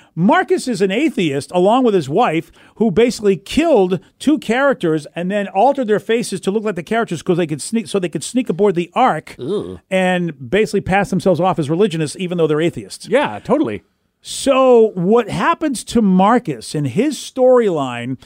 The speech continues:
Speaker 1: which really develops out more in season two, is unbelievable, uh, because turns out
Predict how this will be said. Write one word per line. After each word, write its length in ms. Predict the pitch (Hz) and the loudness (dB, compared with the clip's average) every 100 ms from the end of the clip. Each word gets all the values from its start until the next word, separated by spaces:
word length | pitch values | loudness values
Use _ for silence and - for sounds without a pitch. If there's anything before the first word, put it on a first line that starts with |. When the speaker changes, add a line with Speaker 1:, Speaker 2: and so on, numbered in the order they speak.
| - - | -20 -4
Speaker 1:
which 340 | 147 160 - 151 | 0 0 -2 -6
really 400 | 143 220 254 233 | 2 4 4 2
develops 500 | 190 180 185 170 196 | 2 2 0 0 -2
out 240 | 165 151 | -2 0
more 220 | 156 165 | 0 0
in 80 | 147 | -2
season 360 | - 175 131 143 | -4 -6 -6 -6
two, 280 | - 151 156 | 0 0 0
is 200 | 147 135 - | -4 -4 -2
unbelievable, 880 | 190 180 175 180 160 131 131 131 - - - - _ | -2 0 0 2 0 0 0 0 -4 -16 -20 -20 _
uh, 440 | 165 156 147 147 | 0 2 4 2
because 640 | 139 175 175 196 180 156 - _ _ | 2 0 2 2 4 2 -4 _ _
turns 400 | - 233 339 285 | 0 2 2 2
out 400 | 233 247 143 135 | 0 0 -2 -6